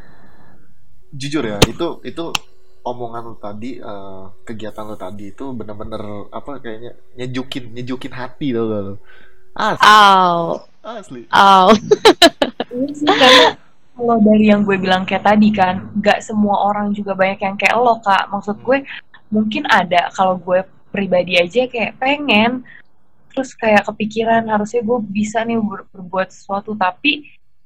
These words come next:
Speaker 3: banyak juga hal yang harus gue pertimbangin, terlebih
Speaker 1: Ah.
Speaker 3: dari orang
Speaker 2: Iya.
Speaker 3: dengan izin gimana. Tapi kalau lo kan karena emang didukung juga sama orang rumah, lo nya juga berani untuk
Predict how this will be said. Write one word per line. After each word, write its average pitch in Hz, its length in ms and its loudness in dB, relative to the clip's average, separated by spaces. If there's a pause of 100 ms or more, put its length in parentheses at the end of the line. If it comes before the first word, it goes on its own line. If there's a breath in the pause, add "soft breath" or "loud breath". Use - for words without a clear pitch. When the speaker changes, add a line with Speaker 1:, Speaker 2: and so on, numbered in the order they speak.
(100)
Speaker 3:
banyak 190 320 2
juga 233 240 0
hal 226 80 4
yang 196 160 2
harus - 160 -10
gue 185 300 -10
pertimbangin, 190 640 0
terlebih 180 360 -6
Speaker 1:
Ah. 208 60 0
Speaker 3:
dari 180 140 -6
orang 175 200 -2 (120)
Speaker 2:
Iya. 175 240 0
Speaker 3:
dengan 180 160 -6
izin 180 200 -16 (260)
gimana. 175 340 0 (420 loud breath)
Tapi 220 220 -6
kalau 214 320 4
lo 233 80 2
kan 311 240 -2
karena 208 240 0
emang 185 320 -4
didukung 175 480 -10
juga 165 240 -6
sama 165 240 -6
orang 165 160 -4
rumah, 233 560 0
lo 180 160 -2
nya 175 160 -10
juga 165 320 -8
berani 185 480 -2
untuk 180 320 -8